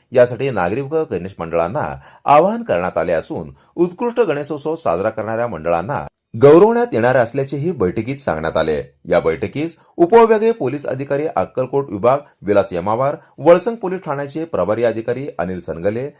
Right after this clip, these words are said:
पोलीस उपनिरीक्षक सागर पाटील, रविराज कांबळे यांच्यासह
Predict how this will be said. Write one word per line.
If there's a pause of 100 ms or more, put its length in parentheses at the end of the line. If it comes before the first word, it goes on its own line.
(180)
पोलीस
उपनिरीक्षक
सागर
पाटील, (220)
रविराज
कांबळे
यांच्यासह